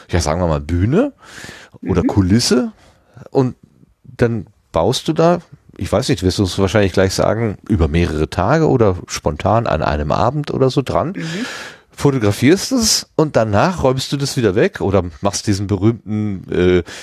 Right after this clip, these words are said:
Speaker 1: Griff so über den Tisch, so rum, einmal alles <laughs> runter oder
Speaker 2: <laughs>
Speaker 1: ziehst an dem,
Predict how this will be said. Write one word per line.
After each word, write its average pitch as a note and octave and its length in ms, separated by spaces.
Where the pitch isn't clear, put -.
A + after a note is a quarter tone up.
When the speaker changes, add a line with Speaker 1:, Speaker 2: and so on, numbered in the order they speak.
Speaker 1:
Griff C3 240
so - 100
über G2 160
den F#2+ 220
Tisch, - 240
so F#2 80
rum, C3+ 600
einmal A2 300
alles - 340
<laughs> - 0
runter - 640
oder A2 300
Speaker 2:
<laughs> C#4+ 80
Speaker 1:
ziehst D#3+ 320
an G2+ 140
dem, G2+ 200